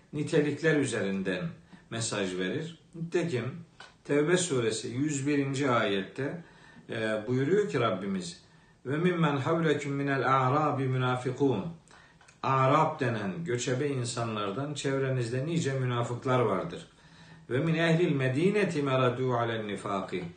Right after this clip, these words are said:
Şehrin içerisinden de nice insanlar münafıktır diyor. Münafıklıkta ileri gitmiştir ve fakat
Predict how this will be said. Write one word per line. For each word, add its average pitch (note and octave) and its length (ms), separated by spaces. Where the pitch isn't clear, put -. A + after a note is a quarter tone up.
Şehrin C#3+ 540
içerisinden D3+ 960
de F#2+ 280
nice E3+ 300
insanlar C#3+ 640
münafıktır C#3+ 760
diyor. - 240
Münafıklıkta C3 760
ileri B2+ 360
gitmiştir D#3+ 640
ve A2 120
fakat - 380